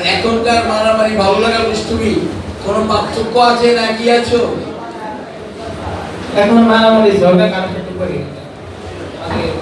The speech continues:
Speaker 2: যা পারতাম না, এখন আপনি সব বন্ধ। চাকরি, চাকরি দাও।
Speaker 1: কোথায় চিন্তা ভাবনা এসেছে? কত বয়স থেকে এসেছে?
Speaker 2: আঠারো।
Speaker 1: আঠারোর পর থেকে এসেছে। আহ,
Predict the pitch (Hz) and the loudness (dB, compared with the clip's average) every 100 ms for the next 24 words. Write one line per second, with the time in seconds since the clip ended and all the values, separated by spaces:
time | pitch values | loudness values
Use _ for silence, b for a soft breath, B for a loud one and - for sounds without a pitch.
0 | - - 151 151 165 170 170 170 170 - | -6 -4 0 2 2 2 0 -2 -4 -6
1 | 147 147 147 - 143 147 143 147 156 156 | -8 -8 -10 -10 -10 -6 -6 -4 -4 -4
2 | 147 139 - - - - - 175 - - | -4 -6 -6 -6 -4 -4 -4 -4 -4 -2
3 | 175 165 165 175 - 160 - 180 180 151 | -2 -2 -2 -4 -4 -4 -2 0 4 4
4 | 147 - - - - - - - - - | 2 -2 -4 -6 -8 -8 -10 -10 -8 -4
5 | - - - 226 233 240 240 226 - 170 | -2 0 0 2 2 2 2 0 -2 -6
6 | - - - - 214 240 240 240 240 233 | -8 -12 -14 -8 0 4 4 2 2 4
7 | 240 233 240 240 240 240 240 381 359 - | 2 2 -4 2 2 2 -2 -2 -6 -8
8 | - - - - - - - - - - | -12 -14 -14 -14 -12 -10 -10 -10 -12 -10
9 | - - - - - - - - 185 190 | -10 -10 -6 -4 -4 -4 -4 0 2 4
10 | 185 190 - - - - - - 180 208 | 4 4 0 -6 -14 -16 -16 -10 -4 -2
11 | 220 214 214 214 226 226 226 214 175 160 | -2 0 2 2 0 0 2 0 0 -4
12 | - - - - - - - - | -8 -10 -14 -12 -12 -10 -8 -6